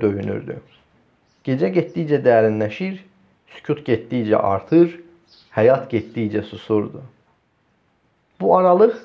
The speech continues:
məchul kişi birdən yerindən qalxdı. Ağır addımlarla Gülzara yanaşıb, sərt və dəmir kimi ağır əli ilə Gülzarın biləyini yaxaladı. Zavallı qızcığaz bütün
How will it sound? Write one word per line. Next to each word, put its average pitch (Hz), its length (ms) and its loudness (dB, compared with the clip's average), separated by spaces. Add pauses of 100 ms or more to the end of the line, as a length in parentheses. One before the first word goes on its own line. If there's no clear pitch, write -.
(200)
məchul 156 400 -2
kişi - 240 -10
birdən 160 380 0
yerindən 110 500 0
qalxdı. - 380 -10 (1120)
Ağır 104 460 4
addımlarla 107 600 2 (140)
Gülzara 101 420 2
yanaşıb, 101 480 -4 (540)
sərt 151 340 0 (320)
və 113 100 4 (140)
dəmir 127 400 2
kimi 107 240 -4
ağır 107 480 2
əli 104 320 0
ilə 123 140 0 (500)
Gülzarın 107 560 0
biləyini 98 400 -4
yaxaladı. - 560 -4 (1120)
Zavallı 139 480 0
qızcığaz 165 480 -2 (320)
bütün 165 600 -4